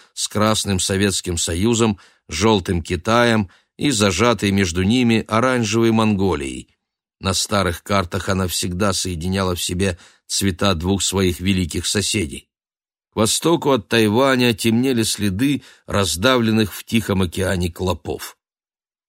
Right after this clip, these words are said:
Обои полопались, фанерный потолок пошёл волной, но имелось и оружие для борьбы с этими обстоятельствами жизни. Томик Ахматовой, тюбик крема «Лесная нимфа»,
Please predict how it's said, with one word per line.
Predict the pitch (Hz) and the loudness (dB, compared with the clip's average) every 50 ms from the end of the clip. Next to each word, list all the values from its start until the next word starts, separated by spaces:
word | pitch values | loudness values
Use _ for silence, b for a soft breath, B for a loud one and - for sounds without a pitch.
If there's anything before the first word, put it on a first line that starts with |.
| _ _ _ _ _ | _ _ _ _ _
Обои | - 101 104 98 127 156 147 117 92 | 0 0 2 4 4 4 6 4 4
полопались, | 76 90 90 95 117 135 135 110 120 113 110 107 - - - _ _ _ _ _ _ _ _ | 4 2 2 4 4 2 2 2 2 0 0 0 -2 -4 -6 _ _ _ _ _ _ _ _
фанерный | _ - 95 98 104 113 117 110 104 104 101 92 | _ 0 2 4 6 6 6 6 6 4 4 2
потолок | 82 - 95 - 98 95 98 98 90 82 - | 2 -2 -2 0 2 2 2 2 2 0 -2
пошёл | 90 90 85 - - 95 90 85 78 | -4 -4 -2 -2 0 0 0 0 0
волной, | 80 87 90 92 113 131 147 151 147 131 131 b b b b b b b b - - | 0 0 2 2 2 2 2 2 2 0 -4 b b b b b b b b -6 0
но | 143 175 185 | 2 4 4
имелось | 180 165 156 156 160 160 151 147 143 - - - - | 4 4 4 4 2 4 2 2 0 0 -2 -2 0
и | - 120 | 2 4
оружие | 120 117 117 127 135 123 107 123 123 120 | 4 4 4 2 0 0 2 4 4 4
для | 107 101 107 117 | 4 4 2 2
борьбы | 110 117 120 123 123 127 147 143 131 | 4 4 2 2 0 -2 -2 -2 -2
с | - - | 0 -2
этими | 101 87 - 95 95 98 | -2 -2 -2 -2 0 0
обстоятельствами | 95 92 - - - 101 98 101 101 95 85 98 87 - - 101 95 95 101 | 0 -2 -4 -4 -2 0 0 0 0 0 -2 -4 -6 -6 -4 -4 -2 -2 -2
жизни. | 98 92 98 95 85 76 69 - - - _ _ _ _ _ _ _ _ _ _ | -2 -2 -4 -4 -4 -4 -6 -8 -12 -18 _ _ _ _ _ _ _ _ _ _
Томик | - 117 113 101 98 90 - 80 | 0 2 4 4 2 2 0 -4
Ахматовой, | 82 - - 104 117 127 131 - - 123 120 120 113 107 b b b b b _ _ - | -6 -6 -4 0 0 2 2 2 0 0 2 2 0 -2 b b b b b _ _ -2
тюбик | - 151 135 117 110 87 - - - | 0 0 2 2 0 0 -2 -10 -12
крема | - - 104 107 107 101 95 95 | -6 0 2 2 4 4 2 2
«Лесная | 92 92 - - - 104 101 95 90 87 | 0 0 0 -2 -2 0 0 0 2 2
нимфа», | 85 101 135 151 143 120 - - 131 113 | 2 2 2 2 0 0 0 -2 -2 -2